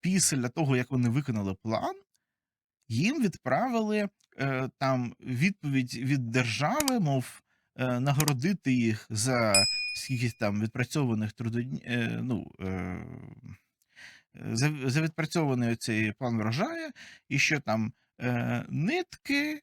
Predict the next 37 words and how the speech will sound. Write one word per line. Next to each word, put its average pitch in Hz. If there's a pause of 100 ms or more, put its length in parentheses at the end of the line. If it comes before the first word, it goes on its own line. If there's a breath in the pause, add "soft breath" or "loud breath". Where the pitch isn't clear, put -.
(160)
якийсь 151
одяг, 262
якісь 143
туфлі. 139
І 120
він 160
каже: 170
«Мені 151
стало 156
прикро, 170
коли 147
почали 147
селяни, 185 (720)
е, 131
просто 165
сміятися, 147
що -
це 151
за 139
соціалізм 147
такий, 123 (280 loud breath)
що 147
нас 147
грабують 143
і 127
д-, 123
і 131
дають 135
нам 127
ось 123
ці 147
обноски, 131 (260)
щоб, 131
щ-, -
щоб -
ми 135
це 127